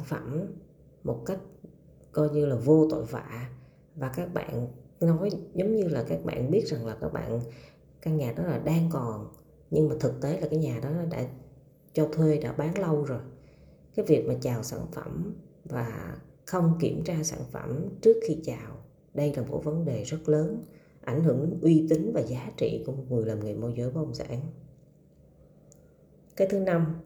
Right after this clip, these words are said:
các bạn làm môi giới bất động sản mà các bạn chỉ biết gửi thông tin, chứ các bạn không biết tư vấn là như thế nào. Trong đi, trong khi cái việc mà tư vấn,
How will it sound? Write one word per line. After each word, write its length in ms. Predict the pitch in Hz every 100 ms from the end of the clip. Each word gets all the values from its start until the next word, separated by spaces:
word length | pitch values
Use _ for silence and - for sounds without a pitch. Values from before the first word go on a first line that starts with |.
| - - - -
các 100 | 190
bạn 160 | 160 123
làm 220 | 131 123
môi 140 | 143 151
giới 140 | 165
bất 80 | -
động 120 | 156
sản 300 | - - 160
mà 60 | 165
các 80 | 170
bạn 200 | - 120
chỉ 160 | 120 123 -
biết 220 | - - 120
gửi 260 | 117 113 156
thông 220 | 165 151
tin, 140 | 151 147 - - - - - - - -
chứ 100 | 196
các 120 | 202
bạn 200 | - -
không 280 | - 156 160
biết 220 | 156 - -
tư 220 | 170 160 160
vấn 500 | 147 185 233 269 170
là 80 |
như 180 | 113 120
thế 100 | 127
nào. 280 | 160 147 - - - - - - - -
Trong 200 | 165 160
đi, 120 | 160 - - -
trong 240 | - 170 165
khi 180 | 185 160
cái 100 | 185
việc 220 | 135 120 104
mà 80 | -
tư 180 | 160 160
vấn, 320 | 160 156 202